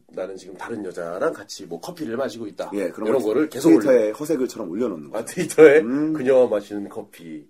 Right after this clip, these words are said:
Speaker 2: 음.
Speaker 1: 어,
Speaker 2: 그녀
Speaker 1: 너 보고,
Speaker 2: 없더라도.
Speaker 1: 어, 너 보고 있나? 막 이런 식으로.
Speaker 2: 그렇죠.
Speaker 1: 약간 허세.
Speaker 2: 어, 그 여성분과 집이 가깝다면
Speaker 1: 네.
Speaker 2: 음, 사람을 섭외하는 게 괜찮아요.
Speaker 1: 아, 사람을요?
Speaker 2: 예,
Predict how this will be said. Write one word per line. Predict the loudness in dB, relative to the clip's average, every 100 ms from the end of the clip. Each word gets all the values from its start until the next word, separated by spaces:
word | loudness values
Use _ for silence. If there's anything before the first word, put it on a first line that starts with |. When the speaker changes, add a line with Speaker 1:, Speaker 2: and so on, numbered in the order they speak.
| -12
Speaker 2:
음. | -10 -10 -12
Speaker 1:
어, | -14 -12 -2
Speaker 2:
그녀 | 4
Speaker 1:
너 | 6
보고, | 6 6
Speaker 2:
없더라도. | 4 2 -2
Speaker 1:
어, | -8 0
너 | 2
보고 | 2 -2 -2
있나? | -2 0 0
막 | 2
이런 | 0 -2
식으로. | -4 -6 -6 -2
Speaker 2:
그렇죠. | 0 0 -2
Speaker 1:
약간 | -2 0 0 2
허세. | 2 4 4 2
Speaker 2:
어, | -2 0 0 -2 -6 _ _ _ _ _ -8
그 | -4 0 0 0 -2 -8
여성분과 | -10 -6 -6 -4 -4
집이 | -6 -10 -6 -6
가깝다면 | -8 -8 -8 -6 -8 -8 -12 -12 -8
Speaker 1:
네. | -8 -10 _
Speaker 2:
음, | -20 -20 -20 -18
사람을 | -12 -8 -8 -8
섭외하는 | -8 -8 -8
게 | -12
괜찮아요. | -18 -20 -20 _ _ -20
Speaker 1:
아, |
사람을요? | -6 -2 -2 -2 -8 -8
Speaker 2:
예, | -8